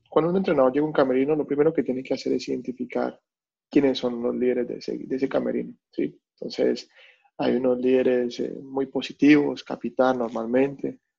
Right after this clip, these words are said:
pero siempre hay otros que, que hablan, hablan de pronto quizás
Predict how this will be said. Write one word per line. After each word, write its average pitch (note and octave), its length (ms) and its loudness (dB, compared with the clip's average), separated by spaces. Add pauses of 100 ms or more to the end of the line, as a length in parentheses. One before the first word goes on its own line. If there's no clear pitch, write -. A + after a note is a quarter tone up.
pero B2 100 -4
siempre A#2+ 320 0
hay B2 80 4
otros B2 400 2
que, A#2+ 300 -6 (540)
que B2 220 -2
hablan, B2+ 680 -2
hablan B2 580 -4 (140)
de D3+ 200 -14
pronto A#2+ 260 -6
quizás A#2+ 380 -6